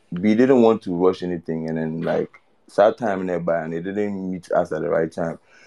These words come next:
and, you know, these things. But I don't think that any other, any other drama be and as be a,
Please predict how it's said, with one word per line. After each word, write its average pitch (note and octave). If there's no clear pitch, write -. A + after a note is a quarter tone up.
and, F#2+
you A#2
know, G2+
these A2+
things. F#2+
But F#2
I G2+
don't C#3
think A2
that A2
any A2
other, G2
any A2
other G2
drama G2+
be G2+
and F2
as F#2
be F2+
a, F2+